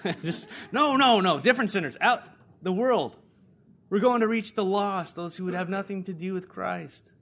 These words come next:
those who are in your workplace, those who are, you know, at the soccer games, at the baseball games, at the, at the basketball games, just enjoying them, inviting them over to your house, loving them. That's what we're about. The mission.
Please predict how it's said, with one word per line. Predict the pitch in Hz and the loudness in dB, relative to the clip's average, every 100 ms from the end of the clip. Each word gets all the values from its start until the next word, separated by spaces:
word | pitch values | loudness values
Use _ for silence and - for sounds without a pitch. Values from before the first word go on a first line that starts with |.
| _ - _ _ - - - | _ -20 _ _ -20 -20 -20
those | 180 170 185 - | -8 -6 -6 -6
who | 185 | -6
are | 170 | -4
in | 185 | -4
your | 185 170 | -4 -4
workplace, | 175 202 - - 120 - | -6 -8 -10 -12 -12 -10
those | 147 160 160 | -8 -8 -8
who | 170 160 | -8 -4
are, | 151 139 - _ _ _ | -4 -4 -10 _ _ _
you | 147 | -10
know, | 156 147 | -8 -8
at | 135 170 | -10 -10
the | |
soccer | 143 165 165 175 | -12 -10 -12 -12
games, | 147 143 139 117 | -12 -10 -10 -12
at | 131 | -14
the | - | -12
baseball | 147 151 - 147 | -12 -12 -10 -12
games, | 127 120 110 | -10 -12 -14
at | 117 113 | -16 -14
the, | 117 | -14
at | 127 | -14
the | 113 | -14
basketball | 107 147 165 - 135 120 | -10 -10 -10 -12 -12 -12
games, | 104 104 95 - - _ _ _ _ | -14 -18 -20 -20 -20 _ _ _ _
just | 139 156 | -16 -12
enjoying | 143 123 143 165 | -10 -10 -8 -8
them, | 135 107 | -8 -10
inviting | 123 147 | -10 -10
them | 156 | -12
over | 151 | -12
to | 147 | -14
your | |
house, | 143 156 147 107 - | -14 -14 -14 -16 -16
loving | 120 147 135 | -12 -10 -10
them. | 98 90 _ _ _ _ _ _ _ | -14 -16 _ _ _ _ _ _ _
That's | - 151 | -20 -18
what | - | -12
we're | 170 170 | -8 -8
about. | 151 170 170 160 - _ _ _ _ _ _ _ _ _ _ - | -6 -6 -6 -10 -14 _ _ _ _ _ _ _ _ _ _ -12
The | |
mission. | 135 165 180 - 120 | -6 -4 -4 -6 -8